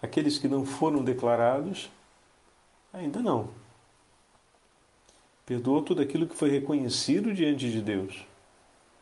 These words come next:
ou que foi reconhecido diante de sua consciência, mas que naquele momento ali ele não se recorda e ele entrega ao Senhor sob condição. Sim, esse sim.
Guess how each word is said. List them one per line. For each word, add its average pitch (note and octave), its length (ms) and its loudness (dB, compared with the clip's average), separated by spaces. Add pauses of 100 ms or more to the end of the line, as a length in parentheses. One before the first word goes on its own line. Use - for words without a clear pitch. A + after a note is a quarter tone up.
(380)
ou B2 80 4
que B2 100 0
foi D3 160 2
reconhecido B2+ 680 0
diante A2 340 -4
de G#2 80 -6
sua - 140 -4
consciência, C3+ 640 -4
mas A#2+ 140 -4
que A#2+ 100 -6
naquele A#2 320 -2
momento A2+ 540 -4
ali G#2 360 -4 (680)
ele A2 520 2
não B2 220 0
se B2 160 -2
recorda A#2+ 640 0
e F3+ 160 0
ele C3 180 0
entrega C#3 520 -2
ao A#2+ 80 0
Senhor A#2+ 420 -2
sob G3+ 220 -4
condição. A2+ 600 -2 (400)
Sim, G2+ 380 -6 (100)
esse C3+ 320 -4
sim. A#2 360 -4